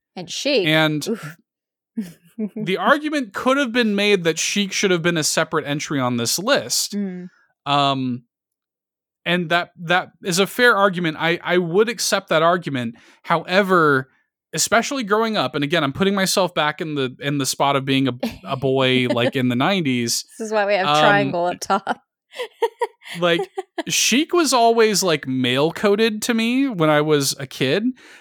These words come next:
Speaker 2: And so playing that game, I was like, "Oh, Sheik is, like, this, like, badass dude who's, like, helping us out." And that's revealed to be Zelda, which is, like, cool. But to, like, to me, like, I can never differentiate that in my head.
Speaker 1: <laughs> See, me being
Speaker 2: Like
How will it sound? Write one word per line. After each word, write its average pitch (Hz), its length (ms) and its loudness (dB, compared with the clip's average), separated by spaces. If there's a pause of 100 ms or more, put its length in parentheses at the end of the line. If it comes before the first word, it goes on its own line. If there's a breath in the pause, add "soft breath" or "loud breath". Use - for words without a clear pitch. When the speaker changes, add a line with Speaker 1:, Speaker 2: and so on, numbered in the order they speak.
(120 loud breath)
Speaker 2:
And 170 160 2
so 175 240 2
playing 214 300 0
that 180 140 0
game, 190 220 0
I - 20 0
was 147 140 0
like, 143 140 -2
"Oh, 170 160 2
Sheik 185 260 -2
is, 156 160 -2
like, 147 160 -4
this, 139 200 -2
like, 131 220 -4
badass 143 540 0
dude 135 240 -6
who's, 135 160 -2
like, 120 180 -2
helping 120 320 -4
us 120 140 -2
out." 113 260 -2 (240 loud breath)
And 170 100 0
that's 202 200 0
revealed 175 280 2
to 160 40 -4
be 143 120 -2
Zelda, 139 440 0
which 147 180 0
is, 170 120 0
like, 139 180 -2
cool. 151 640 -2 (540 loud breath)
But 160 220 0 (140)
to, 180 240 -2
like, 156 320 0 (380)
to 190 100 2
me, 185 280 2
like, 202 260 0
I 165 180 -2
can 214 200 -6
never 185 540 0 (420)
differentiate 151 720 -2
that 101 340 -4
in 135 100 -2
my 123 160 2
head. - 320 -4 (100)
Speaker 1:
<laughs> - 80 -20
See, 233 200 -6
me 254 180 0
being 247 240 4
Speaker 2:
Like 202 320 2